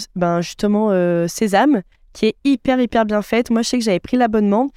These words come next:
et t'as accès à plein de quiz, à plein de, d'informations de comment ça va se dérouler, euh, justement d'annales pour chaque partie, et cetera.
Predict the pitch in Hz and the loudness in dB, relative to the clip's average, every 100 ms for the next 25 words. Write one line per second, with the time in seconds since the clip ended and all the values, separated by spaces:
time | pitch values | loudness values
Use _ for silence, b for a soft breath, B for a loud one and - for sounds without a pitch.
0 | B B 196 - 202 190 - 247 202 - | B B -2 2 2 2 0 2 2 0
1 | - 240 262 240 - - 226 226 220 202 | 0 2 2 0 -2 -2 0 0 0 -2
2 | - 214 220 214 214 208 196 b b b | 0 0 0 2 2 2 0 b b b
3 | - 214 226 220 214 - 233 220 208 202 | -2 0 2 2 0 0 0 0 0 -2
4 | 190 190 185 196 196 214 214 214 220 b | 0 -2 0 0 0 2 2 2 0 b
5 | b b 180 180 180 - 208 208 208 202 | b b 0 0 0 -2 0 0 2 2
6 | 208 214 208 196 - 196 - 208 196 - | 4 2 0 -4 -4 -4 -2 -4 -4 -4
7 | 208 - 185 185 220 | -4 -4 -2 2 2